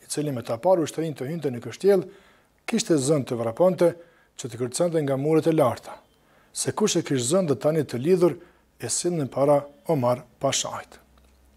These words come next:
Tash oshënori gjendet para tij, me vështrim të rrëzuar për tokë. "Ku janë kontët? Ku janë princët?"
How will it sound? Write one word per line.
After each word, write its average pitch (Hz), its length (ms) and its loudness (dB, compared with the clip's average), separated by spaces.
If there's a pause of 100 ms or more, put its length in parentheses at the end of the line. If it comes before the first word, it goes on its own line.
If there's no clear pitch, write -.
(640)
Tash 214 240 0
oshënori 175 440 2
gjendet 160 320 0
para 156 200 2
tij, 143 300 -2 (460)
me 120 200 -8
vështrim 135 320 -2
të 131 120 -2
rrëzuar 139 360 2
për 147 200 0
tokë. - 280 -4 (1040)
"Ku 147 100 -2
janë 202 200 4
kontët? 131 500 -2 (560)
Ku - 100 -8
janë 117 200 -4
princët?" 165 480 0